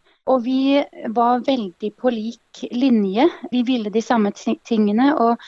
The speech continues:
det var veldig lite diskusjoner, egentlig, fordi at vi kunne stole på hverandre i,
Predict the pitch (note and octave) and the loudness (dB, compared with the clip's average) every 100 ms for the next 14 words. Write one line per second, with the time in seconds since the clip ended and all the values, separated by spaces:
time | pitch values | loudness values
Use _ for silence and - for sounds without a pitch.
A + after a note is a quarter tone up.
0 | - - - B3+ A3+ A3+ C4 G3+ A#3 C4 | -20 -20 -4 0 2 2 0 0 -2 -2
1 | G#3 G3+ F3 - - C4+ - - G#3+ F#3+ | -4 -10 -10 -12 -4 -4 -4 -4 -2 0
2 | G3 G#3+ A#3 A#3 A#3+ A#3+ F4+ F4+ - C#4+ | 2 4 4 4 2 4 0 0 -8 0
3 | C#4 C4+ B3+ B3+ B3 C4 - C4 B3 B3+ | 2 4 4 2 2 2 4 4 4 2
4 | - D4 G#3 G3 A3 G#3 B3 B3 G3+ F3+ | 2 2 2 -2 -2 2 2 2 0 0
5 | A#3 B3 A#3 | 0 2 4